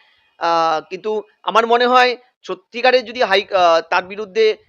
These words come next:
সুনির্দিষ্ট কিছু অভিযোগের ইয়ে থাকে, অভিযোগ মানেই তো প-, ইয়ে নয়, মুখ্যমন্ত্রীর ভাষায় অভিযোগ মানে তো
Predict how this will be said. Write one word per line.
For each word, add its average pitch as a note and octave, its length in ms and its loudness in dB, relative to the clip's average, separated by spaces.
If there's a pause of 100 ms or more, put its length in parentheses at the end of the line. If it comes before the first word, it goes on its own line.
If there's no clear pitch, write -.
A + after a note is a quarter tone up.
(300)
সুনির্দিষ্ট G3 640 -12
কিছু G#3 340 -10
অভিযোগের G3 540 -6
ইয়ে F#3 160 -6
থাকে, F3+ 340 -8
অভিযোগ D#3 380 -8
মানেই F3 240 -6
তো B3+ 120 -12 (120)
প-, - 200 -12
ইয়ে G#3 140 -6
নয়, D#4 180 0
মুখ্যমন্ত্রীর G3 480 -12
ভাষায় G#3 280 -6
অভিযোগ F#3 320 -6
মানে G3 180 -6
তো G3+ 260 -4